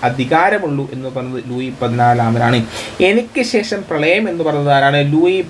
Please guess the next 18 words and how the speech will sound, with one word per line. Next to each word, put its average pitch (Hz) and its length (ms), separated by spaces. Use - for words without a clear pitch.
പതിനാറാമനാണ്. 135 960
"എനിക്ക് 147 600
ശേഷം 143 320
പ്രളയം" 135 280
എന്ന് 135 140
പറഞ്ഞത് 135 220
ലൂയി 127 360
പതിനാറാമനാണ്. 120 1000
"ഞാനാണ് 208 840
വിപ്ലവം" 208 600
എന്ന് 160 180
പറഞ്ഞത് 147 440
നെപ്പോളിയൻ 151 720
ബോണപ്പാർട്ട്. 120 800
"ഞാനാണ് 139 540
വിപ്ലവം" 151 440
എന്ന് 156 160
പറഞ്ഞത് 151 340